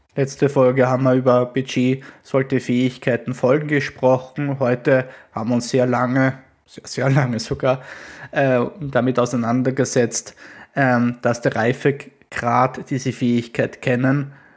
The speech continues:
äh, muss und der Reifegrad halt einfach kein Selbstzweck ist. Und aus meiner Sicht auch noch was Wichtiges, nicht jede Capability muss einfach maximal perfekt sein.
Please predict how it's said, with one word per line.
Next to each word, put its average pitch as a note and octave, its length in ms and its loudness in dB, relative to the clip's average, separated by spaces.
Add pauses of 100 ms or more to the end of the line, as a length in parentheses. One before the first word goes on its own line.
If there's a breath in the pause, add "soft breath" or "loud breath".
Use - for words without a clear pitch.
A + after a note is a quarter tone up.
(180 loud breath)
äh, C3 320 2
muss C#3+ 540 -2 (340 loud breath)
und C3+ 260 0
der C3 120 -2
Reifegrad A#2 600 -2
halt B2+ 120 -2
einfach A#2+ 260 -2
kein C3 200 -2
Selbstzweck - 760 -8
ist. - 400 -14 (1160 loud breath)
Und C#3 360 -2
aus C#3 140 -2
meiner C3+ 240 4
Sicht D3 300 -4
auch B2 260 2 (220)
noch C3+ 120 -6
was B2 200 -2
Wichtiges, C#3 680 -4 (960)
nicht C#3 260 -2
jede B2+ 220 -2
Capability C3 680 -2
muss A#2+ 240 0
einfach A#2+ 320 -4
maximal A2+ 520 -6
perfekt - 500 -8
sein. C#3 320 -8